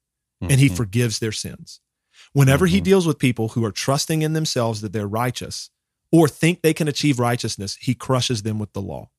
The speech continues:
Speaker 2: That's right.
Speaker 1: And, and he sets himself against that kind of thinking. And so the
Speaker 2: Mm.
Speaker 1: craziness of self-righteousness is that it is the exact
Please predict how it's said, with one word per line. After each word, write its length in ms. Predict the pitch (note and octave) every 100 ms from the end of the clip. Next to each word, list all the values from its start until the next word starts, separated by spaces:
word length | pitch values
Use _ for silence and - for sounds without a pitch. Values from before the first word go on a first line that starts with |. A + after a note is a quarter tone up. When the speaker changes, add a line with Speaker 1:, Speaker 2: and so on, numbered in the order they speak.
| _ _ _ _ _ _ -
Speaker 2:
That's 220 | F2 -
right. 180 | C#3+ D#3
Speaker 1:
And, 200 | D3+ C3+ - _ _ -
and 140 | D#3 C3
he 140 | D3
sets 340 | - E3 D#3
himself 340 | D#3 C#3 C#3 B2
against 460 | G#2 A2+ D3+ C#3+
that 160 | B2 -
kind 260 | - A2 G2
of 80 |
thinking. 420 | - G2+ G2+ - - _ _ _ -
And 100 | D3
so 140 | E3+
the 100 | C#3
Speaker 2:
Mm. 40 | C3+
Speaker 1:
craziness 520 | E3+ G3 E3+ C#3+ B2+
of 80 | B2
self-righteousness 800 | C3+ A2 B2+ C3 B2 - A2 -
is 140 | G2+
that 160 | A2+ A2
it 140 | A#2
is 160 | A2+ - _ -
the 120 | B2+
exact 380 | A#2+ A2+ B2+